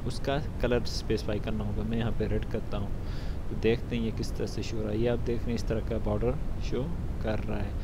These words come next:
अगर मैं यहाँ पे उसका दूसरा border कर लूँ test, इसको copy कर लेते हैं और यहाँ पे paste करते हैं डैश।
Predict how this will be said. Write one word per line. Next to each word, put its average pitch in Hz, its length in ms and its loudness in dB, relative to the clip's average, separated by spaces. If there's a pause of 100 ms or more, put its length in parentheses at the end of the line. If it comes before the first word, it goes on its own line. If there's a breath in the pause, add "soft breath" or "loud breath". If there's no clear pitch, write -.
(240 loud breath)
अगर 135 240 2
मैं 156 180 0
यहाँ 120 240 2
पे 117 140 0
उसका 113 220 0 (100)
दूसरा 127 340 2
border 104 300 2 (100)
कर 110 100 -2
लूँ 113 240 0 (180)
test, 104 360 2 (840 loud breath)
इसको - 260 -2
copy 120 320 0
कर 123 160 0
लेते 120 280 0
हैं - 1500 -2
और 110 80 -2 (100)
यहाँ 110 300 0
पे 117 180 -2 (120)
paste 110 340 0
करते 107 320 -2
हैं 120 200 0 (380)
डैश। 101 400 0